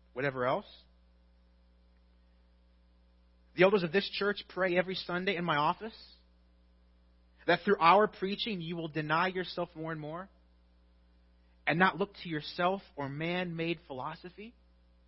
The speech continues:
I pray that through our preaching you may repent more and more and not harden your heart to the plain explanation of Scripture.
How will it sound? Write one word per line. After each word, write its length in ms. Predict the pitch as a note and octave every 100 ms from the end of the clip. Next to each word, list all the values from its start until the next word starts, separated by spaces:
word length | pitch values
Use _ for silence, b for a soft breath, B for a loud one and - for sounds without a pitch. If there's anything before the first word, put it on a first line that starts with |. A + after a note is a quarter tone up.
| _ _ _ _ _ _ _ _ _ _ _ _ -
I 160 | F3+ G#3
pray 440 | - F#3+ G3+ A#3
that 200 | F#3+ E3+ - - - -
through 140 | F3 -
our 260 | F#3 G3+
preaching 640 | F#3 F3+ G3+ - A3+ B3 - - _ _ _ _ _ _ _ -
you 140 | F#3
may 140 | F#3+
repent 460 | F3 D#3 - F#3 E3
more 200 | F3+ F3+
and 80 | E3+
more 420 | E3+ F#3 G#3 A3
and 240 | C3+ C3 C#3 _ _ _ _ _
not 140 | F3+ -
harden 380 | - D#3+ F3 E3+
your 100 | D3+
heart 340 | D3 F3+ F#3+ - - _ _ _ _ _
to 60 | C#3+
the 100 | C3
plain 520 | - - F3 F#3 F#3 -
explanation 680 | D#3 - - D3+ D3+ D#3 D3
of 60 | C#3+
Scripture. 440 | - - -